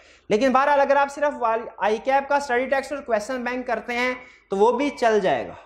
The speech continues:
मैं आप ये ना समझे कि मैं अपने कोई किताबें बेचने के लिए ये कह रहा हूँ, ठीक है। याद रखें, उस्ताद बिजनेसमैन नहीं होता, अच्छा टीचर कोई भी हो वो कभी बिजनेसमैन नहीं होता। वो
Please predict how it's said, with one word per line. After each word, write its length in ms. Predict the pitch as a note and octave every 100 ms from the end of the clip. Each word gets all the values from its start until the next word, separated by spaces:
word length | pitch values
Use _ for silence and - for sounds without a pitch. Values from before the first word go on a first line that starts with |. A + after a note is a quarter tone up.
| _ _ _ _ _
मैं 80 | D#3+
आप 80 | G3
ये 120 | G#3
ना 180 | A#3 C4
समझे 260 | C#4 B3 A#3+
कि 80 | A#3
मैं 120 | A3+
अपने 220 | G#3+ A3
कोई 120 | A3
किताबें 360 | A3 G3+ F#3+ F#3+
बेचने 280 | F#3 F3+ F#3+
के 80 | F#3+
लिए 120 | F3+
ये 80 | E3+
कह 120 | C#3
रहा 120 | B2
हूँ, 60 | G2+ - _ _ _ -
ठीक 140 | D3 G#3
है। 200 | D4 F#3
याद 200 | F3 G#3+
रखें, 200 | G#3+ A#3+
उस्ताद 360 | A3 G3+ G#3+
बिजनेसमैन 560 | G3+ G3 F#3+ G3 G#3 G#3
नहीं 100 | C4
होता, 220 | A3 - - - _ _ _ -
अच्छा 280 | D3+ - A3+
टीचर 300 | G#3+ G#3+ A3+
कोई 240 | A3 G#3+
भी 120 | A3+ A#3
हो 80 |
वो 80 | A#3+
कभी 240 | A3+ G3+ A3
बिजनेसमैन 480 | F#3+ F#3 F#3+ G#3+ A3+
नहीं 100 | B3+
होता। 160 | F#3+
वो 440 | F#3 G3+ A3 -